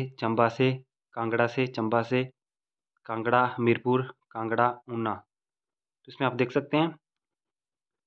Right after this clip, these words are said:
यहाँ पे ऊना से एसटी कैंडिडेट्स हैं जो कि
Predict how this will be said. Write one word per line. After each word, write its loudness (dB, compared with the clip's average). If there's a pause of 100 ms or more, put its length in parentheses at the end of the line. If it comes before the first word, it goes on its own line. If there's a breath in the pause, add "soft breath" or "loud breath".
(460)
यहाँ -8
पे 0 (360)
ऊना 0 (300)
से -6 (140)
एसटी -4
कैंडिडेट्स 4
हैं 6
जो 8
कि 0